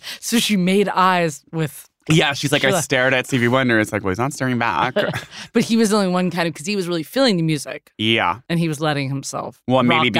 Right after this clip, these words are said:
Speaker 1: out.
Speaker 2: because Stevie wasn't, like, seeing that everyone else was being so, like,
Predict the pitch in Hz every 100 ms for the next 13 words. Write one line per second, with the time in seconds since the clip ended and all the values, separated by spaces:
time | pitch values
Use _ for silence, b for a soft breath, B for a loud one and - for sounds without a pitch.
0 | 147 131 104 - - 101 95 92 87 -
1 | 85 78 - 87 82 80 85 82 78 -
2 | 78 85 80 71 - - 80 80 82 71
3 | 92 -